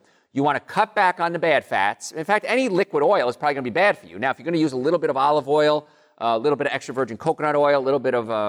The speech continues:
uh, avocado oil, that's okay. But you really wanna limit the amount of processed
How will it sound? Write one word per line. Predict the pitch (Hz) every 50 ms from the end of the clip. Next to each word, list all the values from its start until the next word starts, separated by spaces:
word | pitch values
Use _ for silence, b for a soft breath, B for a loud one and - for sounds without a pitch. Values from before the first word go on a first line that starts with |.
| 104 98 98
uh, | 95 95 92 - -
avocado | - 107 104 - - 156 165 165 156 135
oil, | 151 156 156 156 147
that's | 120 151 143 131 - -
okay. | 131 - - 160 147 117 90 76 - _ b b b b b b b _
But | - -
you | 165 151
really | 151 175 220 247 240 220
wanna | 196 190 185 170 151
limit | 135 127 139 170 196 196 170 156 -
the | - 135
amount | 135 131 131 143 143 143 139 - -
of | - 131 127 120 - _ _ _ _ _
processed | - - 147 139 135 - - 139 120 -